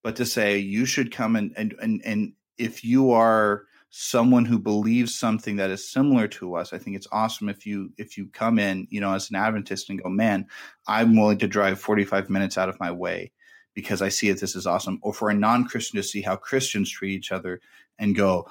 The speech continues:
"I need to ask more about this Jesus guy because look how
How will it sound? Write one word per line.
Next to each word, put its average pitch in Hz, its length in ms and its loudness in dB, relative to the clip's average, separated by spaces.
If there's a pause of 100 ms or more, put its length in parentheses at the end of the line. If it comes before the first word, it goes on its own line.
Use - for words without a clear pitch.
(180)
"I 117 180 0
need 131 160 10
to 110 100 4
ask 107 300 2
more 107 140 2
about 95 240 0
this 98 160 -6
Jesus 104 420 0
guy 92 160 -2
because 95 300 -8
look 104 300 -2
how 98 540 0